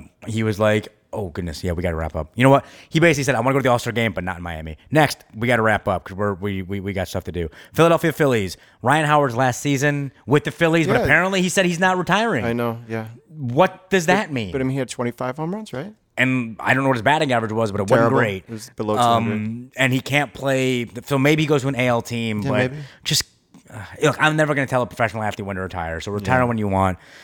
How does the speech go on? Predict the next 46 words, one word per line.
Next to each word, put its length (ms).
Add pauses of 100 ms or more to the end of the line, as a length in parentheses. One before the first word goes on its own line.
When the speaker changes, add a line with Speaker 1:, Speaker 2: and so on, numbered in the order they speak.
(200)
Speaker 1:
Philadelphia 360
Phillies, 300
seventy-one 400
and 80
ninety-one. 480
They 80
got 120
a 20
lot 180
of 60
good 200
young 200
kids. 420
Speaker 2:
I 80
would 140
give 160
them 140
actually 380
a 60
C 260
minus 540
because 380
there 140
was 180
some, 340
like, 160
their, 140
their 180
pitching 520
has 200
a 60
lot 160
of 100
promise. 400
They 120
have 120
some, 460
they 100
have 240
some 240
exciting 400
young 160
players. 480
I 60
mean, 240
I, 140